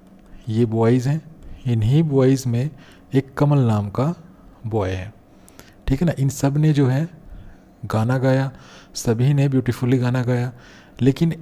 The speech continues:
एक ने सबसे ज़्यादा गाया, सबसे ज़्यादा ब्यूटीफुली गाया। तो यहाँ पे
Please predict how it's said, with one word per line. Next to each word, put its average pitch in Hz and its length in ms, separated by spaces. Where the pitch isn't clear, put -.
एक 151 300
ने 131 200
सबसे 156 480
ज़्यादा 101 320
गाया, 92 320
सबसे 123 420
ज़्यादा 123 280
ब्यूटीफुली 107 460
गाया। 98 280
तो 131 60
यहाँ 117 280
पे 190 140